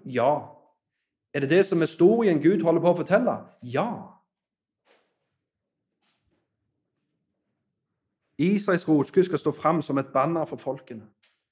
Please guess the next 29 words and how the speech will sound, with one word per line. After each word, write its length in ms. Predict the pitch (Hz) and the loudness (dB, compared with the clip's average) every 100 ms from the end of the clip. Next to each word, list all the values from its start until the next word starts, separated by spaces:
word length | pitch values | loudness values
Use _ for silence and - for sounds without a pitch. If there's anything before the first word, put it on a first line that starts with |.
| _ _ _ _ _ _ _ | _ _ _ _ _ _ _
Hva 100 | 170 | -6
betyr 240 | 165 151 135 | -4 -4 -2
det? 180 | 139 110 - - | -4 -8 -14 -8
Israels 460 | 160 180 - 151 - | -4 -4 0 -2 -2
rotskudd 360 | 135 127 - 151 | -6 -4 -6 -8
skal 140 | 143 | -8
stå 140 | - 127 | -6 -6
fram 220 | 147 143 | -6 -6
som 120 | 131 | -8
et 80 | 120 | -6
banner. 360 | 120 139 143 98 - _ _ _ _ _ _ _ _ _ - | -6 -6 -8 -14 -20 _ _ _ _ _ _ _ _ _ 0
Det 140 | 190 | 2
navnet 420 | 190 190 220 208 | 4 2 2 2
der 80 | 202 | 2
står 320 | - 185 190 | 0 2 2
på 100 | 190 - | 2 2
banneret 500 | 165 185 220 208 185 | 2 2 2 0 -2
som 180 | - 156 | -2 -2
du 160 | 165 202 | 0 -2
har 140 | 175 160 147 | 0 2 2
over 180 | 190 185 | 2 0
deg, 160 | 156 | -2
forteller 440 | 170 - 190 202 196 | -6 -6 -2 -2 -4
hvem 180 | 175 - | -6 -2
du 180 | 190 208 | -4 -4
tilhører. 460 | 202 190 131 101 - _ _ _ - - _ _ _ _ _ _ | -4 -4 -4 -8 -14 _ _ _ -20 -20 _ _ _ _ _ _
Ser 200 | - 156 | -6 -4
du 80 | 185 160 | -2 -4
den? 160 | 104 | -8